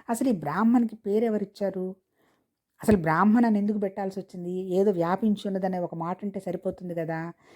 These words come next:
కానీ ఏదో ఒక పేరు ఉండడంగా, ఉండాలి కాబట్టి ఆ పేరు పెట్టారు. ఆ పేరు పెట్టింది ఎవరు? జీవుళ్ళమే, నేనే, మనమే పెట్టాము. అంటే ఏంటి అర్థం? టోటల్గా జీవత్వానికి బ్రా-, భగవతత్వానికి తేడా లేదు అని అర్థం.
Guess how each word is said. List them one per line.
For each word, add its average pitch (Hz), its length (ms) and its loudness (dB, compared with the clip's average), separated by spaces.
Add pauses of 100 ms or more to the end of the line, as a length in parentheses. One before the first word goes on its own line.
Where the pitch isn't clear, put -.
(140)
కానీ 311 120 -2
ఏదో 233 340 4
ఒక 214 140 -2
పేరు 196 380 0
ఉండడంగా, 147 560 -4
ఉండాలి 151 420 0
కాబట్టి 143 360 -8
ఆ 226 40 -4
పేరు 151 320 -2
పెట్టారు. 139 500 -6 (360)
ఆ 214 60 4
పేరు 247 320 4
పెట్టింది 220 400 -4
ఎవరు? 214 300 0
జీవుళ్ళమే, 208 840 0
నేనే, 190 340 -2 (140)
మనమే 160 320 -2
పెట్టాము. 143 520 -6
అంటే 202 200 -2
ఏంటి 226 220 -4
అర్థం? 190 400 -4 (400)
టోటల్గా 208 580 2
జీవత్వానికి 202 1000 0 (200)
బ్రా-, 156 380 -6
భగవతత్వానికి 165 1120 -2
తేడా 147 280 -2
లేదు 139 280 -4
అని 247 160 2
అర్థం. 127 280 -14